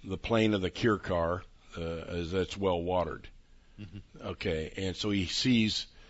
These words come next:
Speaker 1: the plain is well watered, and, uh, but how do we know how old that was? We think that's back there,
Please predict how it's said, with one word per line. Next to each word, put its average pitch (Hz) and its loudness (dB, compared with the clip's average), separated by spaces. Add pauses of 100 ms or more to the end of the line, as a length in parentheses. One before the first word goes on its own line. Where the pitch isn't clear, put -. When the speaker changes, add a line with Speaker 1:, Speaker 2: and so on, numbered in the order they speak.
(220)
Speaker 1:
the 98 -2
plain 107 4
is 92 -4
well 104 6
watered, 95 4
and, 92 2
uh, 90 4 (240)
but 92 6
how 113 6
do 120 2
we 104 4
know 104 4
how 98 2
old 98 4
that 90 2
was? 85 -2
We 90 -4
think 120 0
that's - 2 (340)
back 123 10
there, 87 2